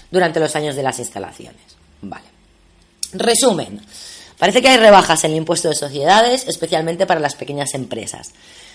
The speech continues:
Parece que hay una revisión o intención de acabar con los privilegios de algunas grandes empresas y de algunos grupos de empresas. Vamos a pasar al impuesto de patrimonio, porque el impuesto de pa-, en el impuesto de patrimonios hay mucha chicha.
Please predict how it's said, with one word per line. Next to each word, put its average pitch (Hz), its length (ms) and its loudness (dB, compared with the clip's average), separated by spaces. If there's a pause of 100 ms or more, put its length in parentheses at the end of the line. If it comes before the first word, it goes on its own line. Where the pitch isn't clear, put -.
(140)
Parece 156 240 0
que 165 80 0
hay 170 60 2
una 165 120 -2
revisión 160 380 -2
o 180 40 -2
intención 147 380 -6
de 147 60 -6
acabar 143 260 0
con 143 100 -6
los 135 120 -6
privilegios 175 480 -2
de 165 60 0
algunas 131 280 -6
grandes 123 320 -8
empresas 233 580 2
y 185 60 -2
de 165 80 2
algunos 135 300 -4
grupos 120 320 -10
de 104 80 -10
empresas. - 580 -4 (1600)
Vamos 302 240 4
a 294 80 6
pasar 262 260 4
al 247 60 4
impuesto 220 300 0
de 208 100 4
patrimonio, 202 600 2
porque 160 220 -2
el 165 60 0
impuesto 175 260 -2
de 214 60 -4
pa-, 202 120 -2
en 190 80 -4
el 180 200 0
impuesto 226 260 -4
de 214 60 -2
patrimonios 208 440 -2
hay 208 100 0
mucha 185 300 0
chicha. 208 400 -4